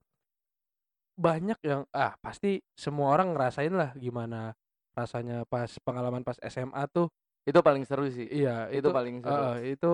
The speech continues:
Speaker 1: part yang dimana setiap insan yang pernah S M A, yang gua nggak tahu nih yang pakai C apa gimana.
Speaker 2: Iya.
Speaker 1: <laughs> Yang pakai C, yang pakai C juga relate apa enggak nih. Tapi pada dasarnya,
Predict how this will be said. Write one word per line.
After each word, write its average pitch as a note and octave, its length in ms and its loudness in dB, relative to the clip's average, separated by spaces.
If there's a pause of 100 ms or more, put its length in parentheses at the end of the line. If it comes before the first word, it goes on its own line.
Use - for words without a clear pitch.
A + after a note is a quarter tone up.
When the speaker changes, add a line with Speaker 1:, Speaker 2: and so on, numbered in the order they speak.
(140)
Speaker 1:
part C3+ 240 -2
yang B2+ 160 -4
dimana C#3+ 240 -2 (240)
setiap G3 800 0
insan C3+ 320 -2
yang C3 80 -8
pernah C3+ 400 -2
S - 80 -6
M F3+ 160 0
A, C#3 240 0 (640)
yang B2+ 240 -2 (160)
gua F3+ 220 6
nggak F#3 100 4
tahu F#3+ 80 10
nih F#3 80 8
yang D#3+ 80 2
pakai E3 220 2
C - 100 2
apa D#3 160 4
gimana. D#3+ 320 4
Speaker 2:
Iya. A#3 280 10
Speaker 1:
<laughs> - 40 10 (560)
Yang D4 320 12
pakai G3 240 10
C, - 80 4 (320)
yang E3+ 160 8
pakai E3+ 240 4
C - 80 0 (160)
juga D#3 240 6
relate D3+ 320 4
apa D3+ 160 2
enggak D3+ 240 0
nih. C3+ 120 -4 (360)
Tapi D#3 200 0 (1000)
pada D3+ 240 2
dasarnya, D3+ 640 0